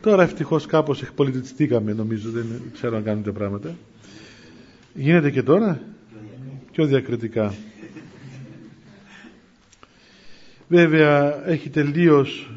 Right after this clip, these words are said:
διαφορετικό νόημα από αυτό το οποίο λέμε, έτσι, ο φόβος εδώ, και όταν λέμε ο φόβος του Θεού και να φοβάται τον άνδρα, συμμετράει με τον άνδρα της, αλλά να αγαπά με τα σεβασμού τον άνδρα.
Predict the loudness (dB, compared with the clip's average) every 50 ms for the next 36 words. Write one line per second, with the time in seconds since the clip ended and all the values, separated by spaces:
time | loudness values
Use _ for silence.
0 | -16 -12 -6 -4 -4 -2 0 0 0 0 0 2 2 2 4 4 4 4 4 4
1 | 4 2 0 -2 -4 -6 -2 -2 0 0 0 0 -2 0 0 0 0 0 -2 -8
2 | -16 -18 -20 -20 -20 -20 -20 -20 _ _ 2 2 4 4 4 2 2 2 0 -4
3 | -4 -4 0 2 4 4 4 4 4 2 2 0 -4 -8 -8 -6 -6 -2 -2 0
4 | 0 -2 -4 -6 -10 -16 -20 -20 -20 _ _ _ _ _ _ _ _ _ _ _
5 | _ _ _ _ _ _ 0 2 4 4 4 4 4 2 2 4 4 4 4 4
6 | 2 -2 -4 -6 -2 2 4 6 6 4 2 0 -2 -4 -2 -2 0 0 0 0
7 | 0 0 0 2 2 2 2 0 0 -2 -2 -2 -2 0 2 2 2 2 2 2
8 | 2 0 0 0 -4 -6 -8 -8 -8 -8 -6 -6 -4 -2 0 0 0 0 0 0
9 | -2 -2 0 2 4 4 4 2 0 -6 -12 -18 -20 -20 -20 -20 -18 -8 -4 -2
10 | -2 0 -2 -2 -2 -2 0 0 0 0 0 -2 -4 -4 -4 -2 0 0 0 0
11 | 0 -2 -4 -6 -8 -8